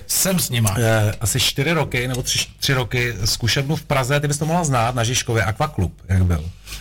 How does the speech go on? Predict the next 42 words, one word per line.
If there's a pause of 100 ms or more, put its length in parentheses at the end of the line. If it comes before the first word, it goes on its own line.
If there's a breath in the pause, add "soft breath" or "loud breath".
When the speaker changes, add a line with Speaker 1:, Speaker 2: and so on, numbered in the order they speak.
(400 loud breath)
Speaker 2:
Do-,
dole
na
Husický (400 loud breath)
byl
Aquaclub,
to
byl
vlastně
činžák,
jedno
číslo,
čtyři
patra (380 loud breath)
a
měli
to, (300)
eh, (180)
jako
gájové (120)
tenkrát,
jo.
A
vydával
se
tam
časopis
Soho. (680)
Speaker 1:
Ten
dole,
já
vím,
Speaker 2:
No,
Speaker 1:
tady.
Speaker 2:
časopis
Speaker 1:
Vím,
Speaker 2:
Soho,
Speaker 1:
vím,
vím.
Speaker 2:
tam
měl
redakci,